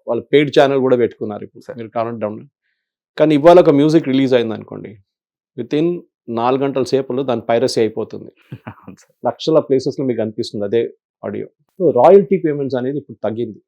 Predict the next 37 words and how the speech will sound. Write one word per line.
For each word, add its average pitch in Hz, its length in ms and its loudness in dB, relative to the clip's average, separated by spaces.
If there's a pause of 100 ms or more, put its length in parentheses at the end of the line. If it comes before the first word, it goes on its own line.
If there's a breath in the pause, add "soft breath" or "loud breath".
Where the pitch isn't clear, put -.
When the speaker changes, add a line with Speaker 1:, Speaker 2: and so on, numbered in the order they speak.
(120)
Speaker 1:
ఎందుకంటే 127 280 -6
మీ 127 160 -2
రేడియో 131 300 2
స్టేషన్ 139 360 -4
కానీ 123 200 -6
మిగతా 120 360 -4
దాని 127 180 -4
నుంచి 120 200 -8
ఇవ్వాలి 113 240 -2
కానీ, 113 360 -8 (260)
otherwise 147 420 2 (1300)
ఆదిత్య 135 460 0
మ్యూజిక్ 127 400 -4
కానీ 113 180 -4
ఎవరైనా 135 400 2
కానివ్వండి, 104 420 -8
ఇప్పుడు 107 200 -6
లోకల్గా 117 400 0
చెప్తున్నాను, 113 420 -4
Speaker 2:
సుప్రీం, 117 140 2
Speaker 1:
or 139 60 8
Speaker 2:
టీ 123 60 6
సిరీస్ 120 360 -2
Speaker 1:
సారేగామా. 120 180 -6
Speaker 2:
టిప్స్ - 280 -20
చాలా 117 160 -8
ఉన్నాయి. 131 720 -18
Speaker 1:
It 143 80 -14 (160)
can't. 185 180 0 (180)
ఎందుకంటే 160 300 -4
ఒక 143 100 0
టైంలో 170 640 -2 (760)
గుల్షన్ 147 260 0
కుమార్ 139 280 0
గారు 123 160 0
ఉన్నప్పుడు 113 400 -6
ఆ 110 140 -2